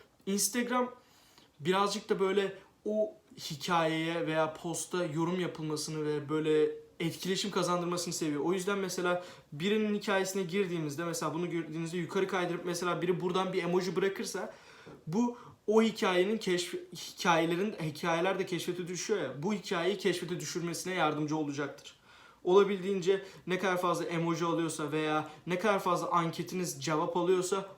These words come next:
bunların hepsi acayip bir şekilde Instagram algoritmasını keşfete düşmenize yardımcı olacaktır.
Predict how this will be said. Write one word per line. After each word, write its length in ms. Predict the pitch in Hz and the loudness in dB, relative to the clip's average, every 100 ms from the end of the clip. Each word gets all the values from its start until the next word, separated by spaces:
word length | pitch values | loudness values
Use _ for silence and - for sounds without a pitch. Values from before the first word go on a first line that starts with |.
| - | -6
bunların 340 | 165 170 175 | -4 -2 -2
hepsi 720 | 147 - 185 180 - 175 180 - - - _ _ 170 | -4 -2 -2 -2 0 0 0 -4 -18 -20 _ _ -2
acayip 400 | 151 170 170 160 | 0 0 -2 -2
bir 40 | |
şekilde 520 | 147 147 151 156 175 | -6 -6 -6 -4 -4
Instagram 580 | 170 147 - 151 151 165 | -2 -4 -2 -2 -2 -2
algoritmasını 720 | 156 151 151 151 156 147 151 131 | 0 0 0 -2 -2 -6 -6 -6
keşfete 500 | 165 156 156 143 143 | -6 -4 -6 -6 -6
düşmenize 400 | 139 151 151 160 | -6 -4 -4 -2
yardımcı 420 | 147 139 143 151 | -2 -2 -2 0
olacaktır. 460 | 147 147 - 175 | 0 0 -4 -8